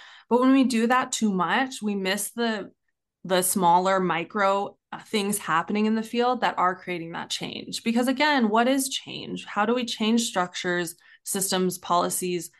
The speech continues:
in the field of public health? It starts with people changing, individual people that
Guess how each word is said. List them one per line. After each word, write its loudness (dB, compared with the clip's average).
in 0
the -2
field 2
of 2
public -4
health? 4
It -8
starts -2
with -4
people 0
changing, -12
individual 0
people -14
that -2